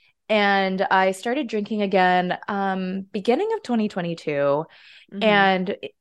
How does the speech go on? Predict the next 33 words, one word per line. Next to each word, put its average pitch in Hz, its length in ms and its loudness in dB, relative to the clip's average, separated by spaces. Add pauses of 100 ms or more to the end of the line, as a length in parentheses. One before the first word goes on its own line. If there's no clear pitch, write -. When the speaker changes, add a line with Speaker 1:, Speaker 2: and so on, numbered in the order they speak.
Speaker 1:
recently 226 800 -2
there 196 140 0
have 190 160 -4
just - 180 -12
been 226 120 0
a 240 40 -2
few 202 220 -4
nights 165 360 -4
where 170 240 0
I've 180 160 0
drinking 233 380 -2
a 277 80 -2
little 226 200 0
bit 185 200 0
more 170 300 -4
than 160 180 -6
I 156 360 -6 (800)
usually 170 380 -2
would. 170 460 0 (260)
I've 208 240 4
noticed 202 580 2
that 311 260 2 (100)
I 214 140 -2
feel 285 260 -4
really 226 320 -2
low 208 640 2
the 190 240 -2 (360)
day 196 200 0
or 196 100 2
two 202 260 -2
after 196 500 -2
I 190 160 0
drink 190 480 -6